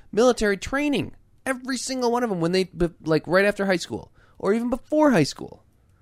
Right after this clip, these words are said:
or during high school. Like, the summers, the two summers, I mean, what do, what do, what do those high school kids do on those summers? They work at McDonald's.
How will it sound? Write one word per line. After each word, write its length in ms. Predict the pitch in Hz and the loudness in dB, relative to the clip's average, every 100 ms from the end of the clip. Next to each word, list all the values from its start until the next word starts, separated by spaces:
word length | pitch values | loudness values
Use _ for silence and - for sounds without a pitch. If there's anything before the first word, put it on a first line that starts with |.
| _ _ | _ _
or 140 | - 190 | -4 -4
during 380 | 202 302 269 | 2 4 6
high 140 | 180 131 | 6 4
school. 320 | - 95 87 | 2 -6 -2
Like, 260 | 127 143 - - _ _ - | 0 0 -4 -20 _ _ -6
the 120 | 156 | -2
summers, 640 | - 226 240 247 247 - - _ _ - | 2 2 2 2 -2 -8 -16 _ _ -12
the 80 | |
two 200 | 147 240 | -2 0
summers, 600 | 233 240 226 196 185 - - - - - | 2 2 4 2 2 -6 -12 -18 -20 -10
I 20 | |
mean, 160 | 160 180 | -6 -2
what 100 | 226 | -2
do, 80 | 254 | -2
what 120 | 196 | -4
do, 80 | 226 | -6
what 140 | 233 247 | -6 -4
do 60 | |
those 200 | 277 254 | -4 -4
high 120 | 208 | -4
school 200 | 233 - | -6 -6
kids 220 | 202 208 151 | -6 -8 -6
do 520 | 165 220 160 135 123 - | -6 -2 0 -2 -4 -8
on 140 | 151 | -4
those 160 | 147 127 | -2 -2
summers? 280 | 127 104 98 | -4 -6 -2
They 80 | 135 | -2
work 180 | 156 160 | -2 -4
at 40 | |
McDonald's. 800 | 143 - 127 123 101 - - | -8 -6 -4 -2 -4 -8 -20